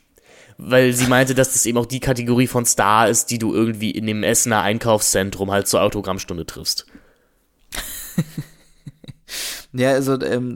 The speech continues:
Speaker 2: bei Jimmy Blue frage ich mich halt auch, was der eigentlich heute macht.
Speaker 1: Ja, der ist der Sohn von
Speaker 2: Also,
Speaker 1: Uwe
Speaker 2: äh,
Speaker 1: Ochsenknecht.
Speaker 2: und, und meinst du, da-, das reicht?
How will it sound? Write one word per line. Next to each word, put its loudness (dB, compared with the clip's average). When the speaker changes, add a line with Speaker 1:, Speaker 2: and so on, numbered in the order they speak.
Speaker 2:
bei 0
Jimmy 0
Blue -2
frage -4
ich -10
mich -6
halt -4
auch, -4
was -4
der -4
eigentlich -8
heute -4
macht. -6
Speaker 1:
Ja, -4
der 0
ist 0
der 2
Sohn 2
von 0
Speaker 2:
Also, 4
Speaker 1:
Uwe 4
Speaker 2:
äh, 6
Speaker 1:
Ochsenknecht. -4
Speaker 2:
und, -6
und -6
meinst 0
du, -6
da-, 0
das -2
reicht? -2